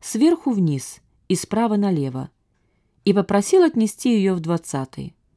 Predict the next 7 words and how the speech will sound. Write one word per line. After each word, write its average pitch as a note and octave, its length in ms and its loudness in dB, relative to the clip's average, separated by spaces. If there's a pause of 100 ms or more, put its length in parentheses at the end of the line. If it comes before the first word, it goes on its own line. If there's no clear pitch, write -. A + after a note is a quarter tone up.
(560)
Масса F#3+ 580 -2 (320)
явился A3+ 560 2
не G3+ 140 2
скоро, C#3 540 -6 (640)
минут G3+ 340 4
через G#3 260 0
пятнадцать. - 760 -6